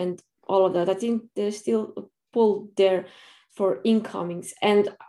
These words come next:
I always think that, uh, even if we now think that, "Oh, why would Lacazette leave? He is good here. He has a nice paycheck. He doesn't have to try a lot," and all that. We had that case with Özil.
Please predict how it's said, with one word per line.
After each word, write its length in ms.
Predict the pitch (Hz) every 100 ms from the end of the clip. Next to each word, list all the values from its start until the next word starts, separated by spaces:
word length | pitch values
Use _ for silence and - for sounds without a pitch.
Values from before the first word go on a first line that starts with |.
| -
I 140 | 233
always 260 | 262 311 294
think 140 | 294
that, 180 | 277 - - - - _ _ -
uh, 60 | - _ _ -
even 260 | 294 320
if 180 | 302 294
we 120 | 302
now 360 | 254 262 277 277
think 280 | 285 269 240
that, 260 | 226 226 -
"Oh, 280 | 240 233 - -
why 160 | 226
would 180 | 220 220
Lacazette 460 | 196 208 214 214 -
leave? 200 | 208 -
He 180 | 208
is 100 | 190 190
good 220 | 202 196
here. 500 | - 196 185 190 202
He 180 | 208 202
has 160 | 190 190
a 60 |
nice 180 | 185 180
paycheck. 580 | - 220 233 226 220 202
He 100 | 202
doesn't 280 | 185 214 202
have 140 | -
to 100 | -
try 380 | - - 240 226
a 80 | 226
lot," 300 | 220 214 226
and 120 | 208
all 180 | 202 196
that. 260 | 214 208 - _ - - _ _ _ _ _ _ _ -
We 120 | 254
had 180 | 262 294
that 240 | 277 269 -
case 280 | 240 233
with 240 | 208 208 -
Özil. 460 | 180 175 233 277